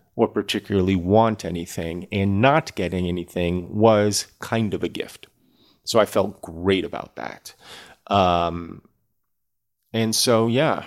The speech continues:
my wife's brother and sister are in town. They came for the graduation. The brother,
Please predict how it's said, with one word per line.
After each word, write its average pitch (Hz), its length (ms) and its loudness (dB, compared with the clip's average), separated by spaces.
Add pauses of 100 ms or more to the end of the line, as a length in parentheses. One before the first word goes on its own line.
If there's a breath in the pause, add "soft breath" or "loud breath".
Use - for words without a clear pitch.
(140)
my 101 260 2
wife's 104 600 0
brother 147 480 0
and 90 180 -6
sister - 460 0
are 113 180 0
in 113 100 0
town. 113 500 0
They 87 120 -4
came 101 440 0
for - 180 -10
the 82 80 -8
graduation. 113 920 -2 (420)
The 92 80 -8
brother, 110 480 4